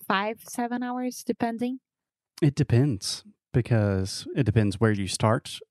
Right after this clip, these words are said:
Speaker 2: in South Carolina, and it depends on where you're going in Tennessee.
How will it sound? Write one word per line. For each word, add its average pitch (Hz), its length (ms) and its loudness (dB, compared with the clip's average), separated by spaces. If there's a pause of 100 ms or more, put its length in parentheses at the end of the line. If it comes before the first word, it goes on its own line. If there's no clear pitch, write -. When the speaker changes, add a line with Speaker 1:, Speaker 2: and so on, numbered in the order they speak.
(260)
Speaker 2:
in 120 220 4
South 117 280 0
Carolina, 123 540 2 (680)
and 107 340 2
it 107 100 -2
depends 104 340 0
on 98 140 2
where 101 160 2
you're 101 160 0
going 104 460 2
in 107 380 0
Tennessee. 107 560 -2